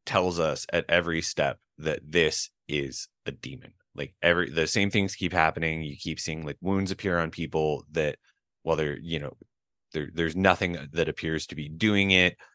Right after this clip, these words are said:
and all of that. And it's just, like, it's very clear, and it just, it,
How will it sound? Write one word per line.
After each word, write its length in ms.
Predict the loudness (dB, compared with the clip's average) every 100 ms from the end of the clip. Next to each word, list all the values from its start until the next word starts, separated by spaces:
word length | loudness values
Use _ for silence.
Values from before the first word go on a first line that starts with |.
| _ _ -2
and 140 | 0
all 240 | 2 4 2
of 120 | 4
that. 300 | 4 4 0 _ _ -2
And 800 | 0 2 2 0 -2 -4 -8 -14 _ _ _ _ _ _
it's 240 | 0 0 0
just, 300 | -2 -2 2
like, 220 | 0 2 -2
it's 160 | -6
very 580 | -6 0 2 2 0 -6 _ -10
clear, 580 | -2 2 2 2 -2 -8 _ _ _ _ 4
and 140 | 6
it 60 | 6
just, 200 | 2 0 2
it, 160 | 0